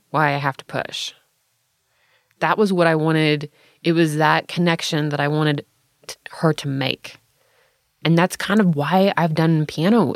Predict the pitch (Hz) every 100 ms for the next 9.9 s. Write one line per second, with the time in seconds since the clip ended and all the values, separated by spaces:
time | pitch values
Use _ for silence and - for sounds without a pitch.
0 | - 160 180 214 208 170 170 - 147 -
1 | 170 196 170 156 156 151 160 147 - -
2 | - - - - 175 196 214 - 170 -
3 | 196 180 180 165 160 147 165 160 147 139
4 | 190 202 202 - - 175 147 160 139 -
5 | - - _ _ _ _ _ _ _ _
6 | _ 180 170 - 190 196 - 180 - 185
7 | 170 151 - _ - 165 170 - 147 160
8 | 208 214 214 _ _ _ - 170 165 -
9 | 175 190 - 180 170 165 170 - -